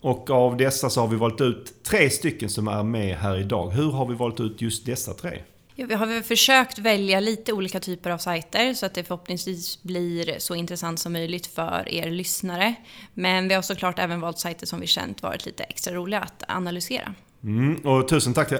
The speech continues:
Speaker 1: alla er som hört av er om att ni vill vara med i en S E O-klinik. Ni som inte kom med denna gång är ju såklart kvar på vår lista och kommer kanske med nästa gång istället. Men innan vi börjar, och även om det här är sjätte gången vi kör, så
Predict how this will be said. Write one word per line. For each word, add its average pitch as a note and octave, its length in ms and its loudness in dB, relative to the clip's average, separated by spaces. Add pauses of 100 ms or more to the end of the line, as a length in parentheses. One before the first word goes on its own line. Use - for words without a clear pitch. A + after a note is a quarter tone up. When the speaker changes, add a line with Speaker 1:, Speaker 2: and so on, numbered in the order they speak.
Speaker 1:
alla A#2+ 280 2
er A2 40 2
som G#2+ 140 -2
hört G2+ 240 0
av G2+ 300 2
er G2 80 2
om G2+ 220 0
att G2 120 -2
ni G#2 80 0
vill G2+ 140 2
vara A2+ 120 2
med D#3 220 2
i G2 360 -2
en F#2 280 -2
S F#2 360 -4
E B2 40 0
O-klinik. - 520 -4 (260)
Ni B2 140 2
som A#2 160 0
inte D3+ 320 6
kom D3 120 2
med E3+ 140 4
denna C#3 200 4
gång G#2 460 2
är G2+ 280 2
ju G2 100 2
såklart C3+ 400 -2
kvar D3+ 200 0
på C#3+ 120 -12
vår B2 100 -2
lista B2+ 340 -2
och A2+ 120 -4
kommer C3+ 380 -2
kanske F3 320 -2
med A#2 220 2 (320)
nästa G#2 580 0
gång F2+ 360 -4
istället. A2+ 720 -4 (800)
Men B2+ 120 0
innan D3 240 6
vi C3+ 80 4
börjar, A#2 560 4
och A2 200 -2
även C3 340 6
om G#2 120 2
det G#2+ 80 2
här C#3 160 0
är G2 120 2
sjätte A#2 540 -2
gången G#2+ 260 0
vi G2 80 2
kör, G2 340 0
så G2 220 -4